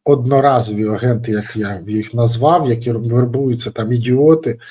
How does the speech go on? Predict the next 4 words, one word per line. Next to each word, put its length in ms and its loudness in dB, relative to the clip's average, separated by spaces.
е, 220 0
через 400 0
соціальні 540 2
мережі 540 2